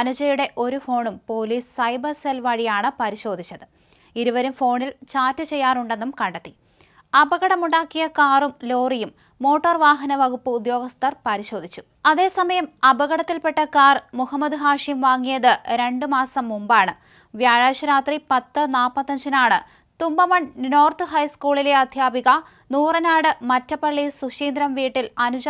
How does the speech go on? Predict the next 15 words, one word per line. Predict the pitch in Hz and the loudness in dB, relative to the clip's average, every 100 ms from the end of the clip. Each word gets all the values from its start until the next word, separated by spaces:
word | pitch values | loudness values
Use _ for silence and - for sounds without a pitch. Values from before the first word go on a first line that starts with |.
| 285 | 0
രവീന്ദ്രൻ, | 269 254 240 233 - - _ - | 0 -4 -2 -2 -2 -10 _ -6
സ്വകാര്യ | 254 233 254 262 262 | -2 4 4 4 0
ബസ് | 269 269 285 | -2 -4 -2
ഡ്രൈവർ | 277 269 302 - | 0 0 -2 -2
ചാരുമൂട് | 285 262 302 294 302 294 262 | -2 0 -2 -2 0 -2 2
ഹാഷിം | 262 269 - 294 277 | 2 2 -2 -6 -4
വിലയിൽ | 254 247 196 - _ - 277 | 0 0 -2 -10 _ -4 -2
മുഹമ്മദ് | 285 330 339 339 | 0 -2 -2 0
ഹാഷിം | 302 285 277 285 - 240 | 2 2 0 -6 -4 -6
എന്നിവർ | 254 269 269 269 | -4 -4 -4 -4
സഞ്ചരിച്ച | 254 254 247 269 247 | -4 -4 -4 -6 0
കാർ | 240 233 - 302 | 4 4 4 4
ലോറിയിലിടിച്ച് | 320 339 370 359 302 285 311 - | 4 4 2 0 -2 0 0 0
ഇരുവരും | 262 269 240 - 214 | -2 0 -2 -4 -4
മരിച്ചത്. | 214 214 226 - | -2 -2 -6 -8